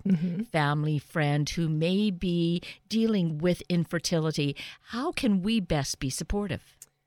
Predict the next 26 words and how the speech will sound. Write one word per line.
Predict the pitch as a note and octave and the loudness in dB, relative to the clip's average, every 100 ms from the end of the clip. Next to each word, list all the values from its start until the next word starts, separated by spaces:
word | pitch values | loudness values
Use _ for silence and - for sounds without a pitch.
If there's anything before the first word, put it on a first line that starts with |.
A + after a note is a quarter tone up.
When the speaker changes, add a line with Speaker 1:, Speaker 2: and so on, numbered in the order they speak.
| _ | _
Speaker 1:
Yeah, | G#3+ G#3+ F3 | -2 0 0
it's | E3+ C#4 | -4 -10
a | |
great | C4 D#4+ | -10 -10
question. | - G3+ - F3+ F3+ | -6 -6 -4 -8 -8
I | C4 | -6
think, | C4 D4 B3+ - _ _ _ - | -6 -8 -12 -20 _ _ _ -2
I | |
think | C#4+ F#4 | 0 4
just | F#4 - | 4 4
asking | A3+ A#3 C#4+ C4+ | -2 -4 -2 4
them | A#3+ A#3 G#3 - | 6 6 4 -2
how | - A3+ | 4 8
they're | B3 B3 | 10 8
doing | G#3 A3 C#4+ C#3+ - - | 6 4 0 -6 -10 -2
and | F3+ | 2
really | F3 G3 G3+ G3+ | 4 6 6 6
being | G3 G3 F#3+ F#3+ - | 4 4 4 4 2
open | G3+ G3+ E3 D3+ F3+ | 0 0 -6 -6 -8
to | - | 0
a | - | 0
conversation | - G3 E3 G3+ G3 G#3 | 0 -2 -2 -2 -6 -6
about | D#3+ - - | -8 -8 -12
it, | - - _ _ _ - | -14 -18 _ _ _ -8
um, | F#3+ F3+ F3 D#3+ D#3+ D#3 - | -2 0 0 -2 -4 -6 -2
and, | E3+ E3 E3+ | 0 2 0